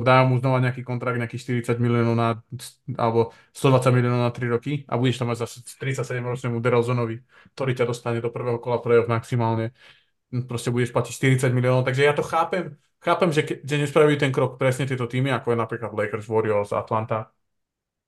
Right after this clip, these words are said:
Pelicans a tak ďalej, ale, lebo Brandon Ingram proste má ešte dva roky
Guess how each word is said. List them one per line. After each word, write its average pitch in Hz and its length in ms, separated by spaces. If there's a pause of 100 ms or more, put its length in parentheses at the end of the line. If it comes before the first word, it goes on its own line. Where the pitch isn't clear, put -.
(120)
Pelicans 117 440
a 110 60
tak 110 140
ďalej, 156 400 (320)
ale, 120 420
lebo 120 220
Brandon 120 320
Ingram 113 260
proste 113 300
má 110 180
ešte - 220
dva 107 200
roky 120 140